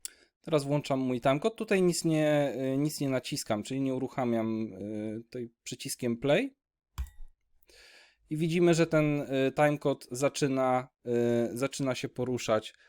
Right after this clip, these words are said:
tutaj, y, podążać za zegarem automatycznie, kiedy przychodzi sygnał z zewnątrz. To, y, w niektórych sytuacjach może być bardzo przydatne, w niektórych może być, y, niepożądane. Może się okazać w trakcie próby na przykład, że,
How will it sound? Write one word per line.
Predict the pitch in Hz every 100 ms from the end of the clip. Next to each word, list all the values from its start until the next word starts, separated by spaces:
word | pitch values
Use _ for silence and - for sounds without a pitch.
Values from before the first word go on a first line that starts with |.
| _ _ _
tutaj, | - 117 117 110 107
y, | 98 - 110 107 107 110 - _
podążać | 127 127 123 120 110
za | 113
zegarem | 110 104 110 107 101
automatycznie, | 113 139 135 135 151 139 127
kiedy | 131 127
przychodzi | - 127 127 123
sygnał | - 117 117 117
z | 110
zewnątrz. | 117 101 85 - - - - _
To, | 165 160 165 156 131
y, | 143 143 143 -
w | 131
niektórych | 151 - 170 156
sytuacjach | 156 156 151 156 151 151
może | 147 147
być | 143
bardzo | 135 143 139 147
przydatne, | - 143 143 139 151 160 190 - - _
w | 123 135
niektórych | 156 - 170 165 160
może | 147 147 143
być, | 135 139 -
y, | 135 131 131
niepożądane. | 135 135 139 139 135 123 104 92
Może | 117 143
się | 147 156
okazać | 151 151 143
w | -
trakcie | 147 143 143
próby | - 151 151
na | 139
przykład, | - - 139 131
że, | 127 131